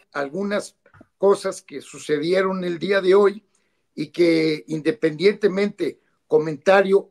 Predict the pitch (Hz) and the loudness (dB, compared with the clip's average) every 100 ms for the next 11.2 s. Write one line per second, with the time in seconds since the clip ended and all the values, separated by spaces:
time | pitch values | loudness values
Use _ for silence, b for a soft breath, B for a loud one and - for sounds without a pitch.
0 | _ 170 - - _ 160 143 135 185 202 | _ -2 -2 -16 _ -2 -2 -4 0 2
1 | 190 202 _ _ - 156 196 196 165 143 | 2 0 _ _ -12 -8 -6 -4 -4 0
2 | 185 175 160 139 160 202 - 175 - _ | 0 0 -6 -4 -2 -2 -2 -8 -10 _
3 | _ _ _ _ _ _ - 220 220 - | _ _ _ _ _ _ -6 -2 -2 -2
4 | 202 - 247 214 165 - 175 175 214 185 | -6 -6 -8 -8 -8 -6 0 4 2 2
5 | 190 185 - _ _ _ _ _ _ _ | -2 -2 -16 _ _ _ _ _ _ _
6 | - 131 - 196 196 180 - 208 196 175 | -12 -10 0 0 0 -6 -6 0 0 0
7 | 170 185 - 127 - 180 180 175 - 170 | -4 -4 -10 -14 -6 -6 -4 -6 -4 -6
8 | - 220 202 160 170 - _ _ _ _ | -2 0 0 0 0 -2 _ _ _ _
9 | 156 180 196 - _ 143 143 143 131 - | 0 0 0 -6 _ -6 -2 -4 -6 -12
10 | 120 135 - 156 180 185 185 - 208 180 | -6 -6 -4 -6 0 2 2 2 0 0
11 | 175 | -6